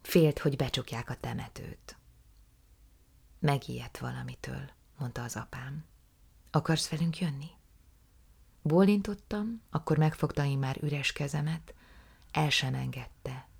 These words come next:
vezetett. Nem faggatott. Hiába is tette volna, arra, amit felfogtam, nem lettek volna szavaim. Szorítottam kedves ujjait, baktattam mellette.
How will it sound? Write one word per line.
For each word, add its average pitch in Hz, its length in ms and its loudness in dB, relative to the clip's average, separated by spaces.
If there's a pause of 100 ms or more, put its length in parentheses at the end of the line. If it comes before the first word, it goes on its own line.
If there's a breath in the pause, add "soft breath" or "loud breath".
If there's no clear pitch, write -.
(160)
vezetett. - 800 -10 (1040)
Nem 127 220 0
faggatott. - 800 -8 (600)
Hiába 151 360 8
is 147 140 4
tette 147 340 0
volna, 147 320 2 (220 loud breath)
arra, 196 300 12
amit 165 220 10
felfogtam, 180 580 6
nem 160 200 8
lettek 117 380 -6
volna 127 260 -6
szavaim. - 600 -10 (1800 loud breath)
Szorítottam 170 720 8
kedves 151 420 4
ujjait, 147 720 0 (520 loud breath)
baktattam 143 640 -2
mellette. - 760 -8